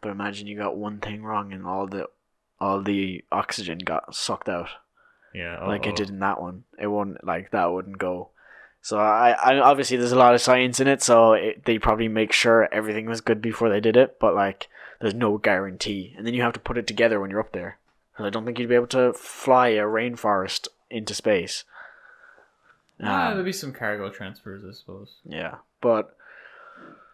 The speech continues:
Speaker 1: um, yeah, I think <sighs> I saw this video where this guy explained about this scientist that, like, there, there, there's these, like, parts in the world or something, and you can, there's, like, eleven of them,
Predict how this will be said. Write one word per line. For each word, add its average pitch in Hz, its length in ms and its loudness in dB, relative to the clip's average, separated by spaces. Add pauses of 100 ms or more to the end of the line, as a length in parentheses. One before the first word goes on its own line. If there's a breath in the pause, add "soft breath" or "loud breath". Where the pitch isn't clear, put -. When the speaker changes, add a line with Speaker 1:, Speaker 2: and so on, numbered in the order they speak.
(460 loud breath)
Speaker 1:
um, 139 640 0 (1120)
yeah, 131 260 4
I 120 120 4
think 156 300 2 (120 loud breath)
<sighs> - 140 -20
I - 300 -2
saw 147 220 -8
this 131 180 -6
video 113 280 -4
where 101 100 -6
this 101 120 -10
guy 110 200 -4
explained 110 680 -8
about 104 400 -6 (160)
this 101 540 -10 (160)
scientist - 920 -8
that, 101 300 2 (200)
like, 101 240 -8
there, 123 220 0
there, 127 220 0
there's 131 280 -2 (100)
these, 120 180 -4
like, 117 180 -2
parts 123 380 0
in 107 80 -8
the 101 80 -4
world 101 300 -2
or 95 60 -10
something, 98 440 -12 (140)
and 98 420 -10 (240)
you 110 160 -8
can, 110 380 -10
there's, 113 180 -2
like, 110 140 -2
eleven 110 360 0
of 101 100 -10
them, 98 260 -6